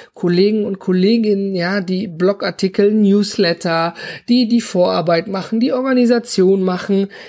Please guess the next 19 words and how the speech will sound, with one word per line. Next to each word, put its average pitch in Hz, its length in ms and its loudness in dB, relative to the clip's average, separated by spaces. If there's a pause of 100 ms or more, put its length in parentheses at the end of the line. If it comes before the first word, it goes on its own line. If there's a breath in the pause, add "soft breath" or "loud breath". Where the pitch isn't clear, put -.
ja, 226 340 0
die 220 240 2
Sachen 208 400 -2
ins 202 220 -2
Leben 196 300 2
rufen. 190 520 -2 (340 loud breath)
Also 196 380 2
es 196 220 -4
geht 214 180 0
da 202 80 2
nicht 208 220 0
um 202 100 2
mich 208 180 2
persönlich, 185 520 0
sondern 165 280 -2
um 170 120 -8
das 170 180 -2
gesamte 165 460 -4
Team. 147 440 -4